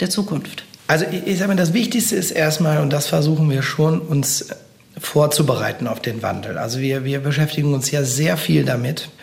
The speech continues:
Speaker 2: welche Kompetenzen unsere Mitarbeiter eventuell brauchen könnten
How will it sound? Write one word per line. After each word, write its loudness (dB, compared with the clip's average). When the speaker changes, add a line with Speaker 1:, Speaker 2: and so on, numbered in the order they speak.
Speaker 2:
welche 4
Kompetenzen 2
unsere 0
Mitarbeiter 0
eventuell -2
brauchen -4
könnten 0